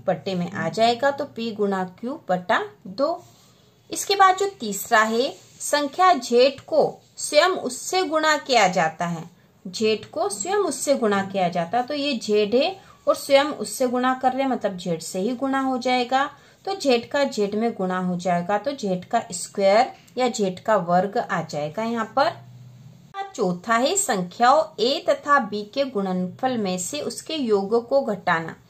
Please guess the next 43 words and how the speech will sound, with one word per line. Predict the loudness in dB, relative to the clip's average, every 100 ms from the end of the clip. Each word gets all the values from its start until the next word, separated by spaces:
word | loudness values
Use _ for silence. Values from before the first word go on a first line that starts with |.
| -20 -20 -20 _ -6
तो | -4
संख्या | -2 -2 0 0 0 -2 -6
ए | -2 -2 0
तथा | 0 2 0
बी | 2 -4
के | -4 -4 -2
गुणनफल | -4 -2 0 -2 0 2 2
में | 0 -2
से | -4 -4
उसके | -4 -6 -6 -4
योग | -2 -2 -2 -4
को | -4 -6
घटाना | -6 -2 -2 -2 -2
है। | -2 -4 -8 -18 -20 _ -4
तो | -2 0
ए | 4
और | 4 2
बी | -2 -2
का | -2
गुणनफल | 0 2 2 0 -2 -2
मतलब | -4 -2 -4 -2
ए | 0 0 0
गुणा | 0 0
बी | 0 -2
होगा, | -2 -2 -2 -4 -10 -20 _ _ _ _ _ _ -20 -16 -10
ठीक | -8 -6
है, | -8 -10 _ -20 _ -2
इन | 2
दोनों | 2 2 0
का | 0 0
गुणा | 0 -2 -4 -6 0
और | 2 2 -4 _ _ -12
इसके | -12 -4 -2
गुणनफल | 0 2 0 -2 -4
में | -2 -4
से | -4
उसको | -4 -6 -4
योग | 0 0 0
को | -2 -2
घटाना। | 0 -2 -2 -4
तो | -4
घटाना | -4 0 0 0 -4
किसके, | -8 -10 -8 -6